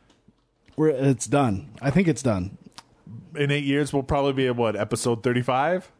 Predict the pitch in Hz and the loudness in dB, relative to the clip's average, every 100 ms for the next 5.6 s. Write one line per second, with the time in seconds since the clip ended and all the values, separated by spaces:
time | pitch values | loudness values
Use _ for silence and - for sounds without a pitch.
0 | _ - 185 254 - 147 160 151 117 110 | _ -2 0 0 -4 -2 0 0 0 -2
1 | 143 120 131 127 147 190 - - - - | -2 0 0 0 -2 -4 -10 -20 -20 -20
2 | - - - - - - - - - 220 | -20 -20 -20 -20 -20 -20 -20 -20 -8 -6
3 | 208 240 208 156 - 151 139 135 123 113 | -2 -2 -2 -2 -2 -2 0 0 0 -2
4 | 117 120 117 - - 143 165 135 117 113 | 0 0 -2 -4 -2 0 0 0 -2 -2
5 | 127 123 120 - 135 151 | -2 0 -2 -2 0 0